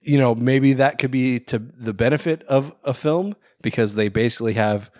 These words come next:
uh, the ability to go anywhere.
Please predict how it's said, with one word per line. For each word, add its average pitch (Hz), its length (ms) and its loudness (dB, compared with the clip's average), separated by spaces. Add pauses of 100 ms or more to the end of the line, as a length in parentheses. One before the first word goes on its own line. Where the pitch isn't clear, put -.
(480)
uh, 98 260 -2
the 104 120 -4
ability 110 400 0
to - 140 -8
go 104 400 -2 (200)
anywhere. 160 600 -2